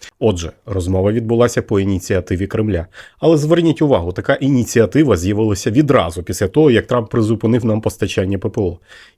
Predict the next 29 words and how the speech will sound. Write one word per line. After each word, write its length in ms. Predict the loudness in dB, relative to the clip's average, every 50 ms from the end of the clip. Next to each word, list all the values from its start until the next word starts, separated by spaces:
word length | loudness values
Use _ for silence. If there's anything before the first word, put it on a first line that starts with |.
| _ _
І 80 | -4
знаєте, 380 | 0 2 2 2 4 2 2 0
це 180 | 2 2 2
вже 180 | 2 2 0 -2
система, 500 | -2 0 -2 -2 -2 -2 -4 -2 -2 -2
я 180 | -2 0 -2 0
про 140 | 0 -2
це 180 | -2 0 0 0
говорив 420 | 2 2 2 4 4 2 2 0
вже. 260 | -4 -8 -10 -12 -12 -12 -12
Щоразу 480 | -12 -2 2 4 4 4 4 2 0
після 260 | -4 -6 -4 -4 -4 0
приємної 480 | 2 2 2 2 2 2 2 0 0
розмови 420 | 0 0 0 0 0 0 0 0 -2
з 60 | 0
кимось 320 | 0 2 2 2 0 -2
Путін 340 | -2 -2 0 0 0 0 2
намагається 640 | 2 2 2 2 2 2 0 0 0 0 0 0 0
вимазати 640 | 0 2 2 2 2 2 0 0 -2 -2 -2 -4
свого 240 | -4 -2 0 0 0
дружочка 500 | 0 -2 -2 -2 -2 -2 -2 -2 -4 -4
в 60 | -2
крові. 360 | 0 0 0 0 0 -2 -6 -10 _ -20 -20 -20 _
Впевнений, 640 | _ -20 -4 2 2 4 4 2 -2 -6 -10 -12 -12
що 200 | -4 -2 -2 -2
сьогодні 380 | 0 0 0 2 2 2 0
логіка 360 | 0 0 0 0 -2 -2 -2 -4
така 220 | -4 -6 -6 -8
сама. 240 | -8 -8 -10 -12